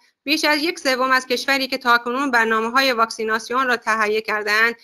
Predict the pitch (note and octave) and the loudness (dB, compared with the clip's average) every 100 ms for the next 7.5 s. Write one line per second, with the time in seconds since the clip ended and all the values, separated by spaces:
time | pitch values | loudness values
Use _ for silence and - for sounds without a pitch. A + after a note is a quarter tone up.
0 | - _ B3 B3 B3+ B3+ C4 D#4+ E4 D#4+ | -20 _ -4 0 4 4 4 2 2 0
1 | B3+ B3 B3 C#4+ C#4+ C#4+ A3+ A3+ G#3+ A#3 | 2 2 2 2 2 0 2 4 4 4
2 | B3 A#3+ G#3+ A3 B3 A3 G#3+ G#3 G#3+ A3+ | 2 0 0 0 0 2 2 2 0 2
3 | A#3 B3 B3 G#3+ G#3 A#3 A#3 A#3+ G#3+ F#3+ | 0 0 0 2 4 4 4 2 2 0
4 | G3+ G3+ G3 - _ _ _ _ C4 C#4+ | 0 0 -2 -10 _ _ _ _ -2 2
5 | C#4+ F4 G4 F4+ D4 C#4 D#4 D#4 C#4+ C4+ | 2 2 0 0 2 2 2 2 2 2
6 | C4 C#4+ C#4 C#4 - C#4+ D4 C#4+ C#4+ C#4 | 2 0 0 0 2 2 2 0 -6 -2
7 | B3+ B3+ B3+ B3 | 0 2 0 -2